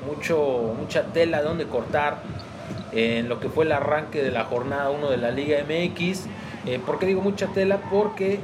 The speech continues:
eh, pues, se vino la polémica, eh, primeramente por la cuestión de los contagios, de que se retomó las actividades de la Liga M X en un punto muy complicado de la, de esta,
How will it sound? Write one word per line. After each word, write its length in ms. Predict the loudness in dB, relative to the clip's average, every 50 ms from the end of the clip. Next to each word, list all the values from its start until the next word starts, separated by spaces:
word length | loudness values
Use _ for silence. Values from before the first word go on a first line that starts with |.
| -6 -4
eh, 340 | -2 0 2 2 2 2 0 -2
pues, 140 | -4 -4 -4
se 160 | -2 -2 -2
vino 200 | -2 0 0 2
la 120 | 2 0 0
polémica, 800 | 2 2 2 4 4 2 0 0 -2 -2 0 2 2 2 2 0 -4 -8 -12 -12 -10 -10 -10 -10 -8 -6
eh, 160 | -4 -2 -2 -2 0
primeramente 540 | 0 0 2 2 0 0 0 -2 -4 -4
por 180 | -4 -4 0 0
la 80 | 0 0
cuestión 640 | 0 -4 -6 -6 -6 -2 2 4 4 4 2 0 -4 -6 -4 -4
de 280 | -2 -2 -2 -2 -2
los 280 | 0 0 0 0 -2 -4 -6 -6 -4
contagios, 840 | -2 -2 -2 2 2 2 2 2 -2 -4 -2 -2 0 0 0 -2
de 380 | -2 -2 0 2 2 0 0 -2 -4 -4
que 220 | -2 -2 -2 -2
se 240 | -2 -4 -2 -2 -2
retomó 720 | 0 -2 -2 0 0 -2 -2 0 0 2 2 4 2 2 0 -4 -10 -10 -10 -10 -4 -2
las 160 | -2 0 0
actividades 460 | -2 -4 -2 -2 2 2 2 2 2 0
de 80 | -2
la 100 | -2 0
Liga 200 | 0 2 0 0
M 160 | 0 -2 -4
X 400 | -4 -6 -4 -2 -2 -2 -2 -4 -6 -6 -8 -8 -6 -2
en 160 | -2 0 0
un 60 | -2
punto 760 | -4 -4 -4 -2 -2 -2 -2 -2 2 4 4 4 4 2 0 -2
muy 120 | -4 -6
complicado 760 | -4 -4 -4 -4 -2 -4 -4 0 0 2 2 4 2 2 2 0
de 120 | 0 0
la, 280 | 0 0 0 0 -2 -4 -4 -2
de 160 | -2 0 -2
esta, 420 | -2 0 0 0 0 0 -2 -4